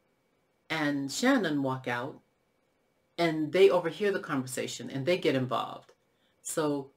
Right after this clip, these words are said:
there's a little spiff between Kelly and Tamra, and Ta-, and Kelly says to Tamra, "When you lie, you get sued."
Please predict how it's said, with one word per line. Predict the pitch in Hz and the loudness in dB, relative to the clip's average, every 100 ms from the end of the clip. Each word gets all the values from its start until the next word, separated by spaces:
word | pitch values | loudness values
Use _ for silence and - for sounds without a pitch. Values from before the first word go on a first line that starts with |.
| _ | _
there's | 135 156 143 | 0 0 2
a | 143 | 0
little | 151 190 196 | 2 4 4
spiff | - - 240 233 - _ | 0 0 2 2 -2 _
between | 151 - - 165 151 143 | -12 -12 -6 -2 0 -2
Kelly | 143 - 170 170 170 - | -4 -4 -2 0 -4 -6
and | 143 135 131 | -8 -8 -10
Tamra, | - - 214 190 147 135 | -18 -6 -4 -2 -2 -4
and | 139 - | -6 -10
Ta-, | - 151 - | -6 -4 -4
and | 151 147 | -6 -6
Kelly | - 202 190 | -6 -4 -4
says | - 156 - | -4 -6 -6
to | 135 | -10
Tamra, | - 196 165 143 135 - - - _ _ _ _ _ - | -6 -6 -4 -6 -8 -16 -20 -20 _ _ _ _ _ -8
"When | 180 170 | -4 -2
you | 156 | -4
lie, | 147 196 226 | 0 2 2
you | 202 185 | 0 0
get | 175 - | 0 0
sued." | - - 160 120 110 | -4 0 2 0 -6